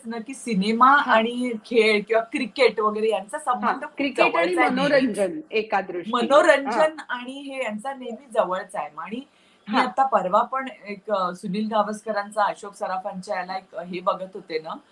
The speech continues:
Speaker 2: हो, हो,
Speaker 1: म्हणजे माझ्या
Speaker 2: हो.
Speaker 1: लक्षात आलं की फार जवळचं आहे ते सगळं. इतकं ना म्हणजे
Speaker 2: हो.
Speaker 1: त्याचं, त्यांची जी फटकेबाजी चालू होती, आतषबाजी बोलण्यातली पण,
Speaker 2: हो.
Speaker 1: आणि इकडे आपण म्हणतो तशी मैदानावरती पण त्यांची फटकेबाजी, म्हणजे दोन्हीकडचा
Speaker 2: <laughs>
Speaker 1: जो एक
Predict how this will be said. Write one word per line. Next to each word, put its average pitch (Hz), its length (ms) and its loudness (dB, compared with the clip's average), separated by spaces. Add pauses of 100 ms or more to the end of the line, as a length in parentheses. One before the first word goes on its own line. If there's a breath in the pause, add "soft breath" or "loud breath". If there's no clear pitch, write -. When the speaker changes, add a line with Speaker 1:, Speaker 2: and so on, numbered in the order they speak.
(120 soft breath)
Speaker 2:
हो, 240 140 4
हो, 233 80 2
Speaker 1:
म्हणजे 226 240 2
माझ्या 311 280 2
Speaker 2:
हो. - 60 0
Speaker 1:
लक्षात 285 340 -2
आलं 311 120 -2
की 381 260 -10
फार 262 340 4
जवळचं 226 520 4
आहे 233 100 0
ते 180 200 -6
सगळं. 175 280 -6
इतकं 220 400 -6
ना 269 80 -12
म्हणजे 214 180 -6
Speaker 2:
हो. 180 60 -2
Speaker 1:
त्याचं, 170 520 -2 (220)
त्यांची 202 580 0
जी 269 140 -2 (120)
फटकेबाजी 269 580 0
चालू 226 320 2
होती, 233 280 -4
आतषबाजी 214 640 -4
बोलण्यातली 240 640 2
पण, 196 220 -4 (380)
Speaker 2:
हो. 202 100 2
Speaker 1:
आणि 180 160 0
इकडे 294 200 -2
आपण 269 340 2
म्हणतो 254 340 -4
तशी 254 260 -8
मैदानावरती 240 760 0
पण 269 200 -4
त्यांची 233 320 -6
फटकेबाजी, 214 680 -4
म्हणजे 214 340 -4
दोन्हीकडचा 214 720 0
Speaker 2:
<laughs> 214 80 -12
Speaker 1:
जो 285 100 -6
एक 294 120 -8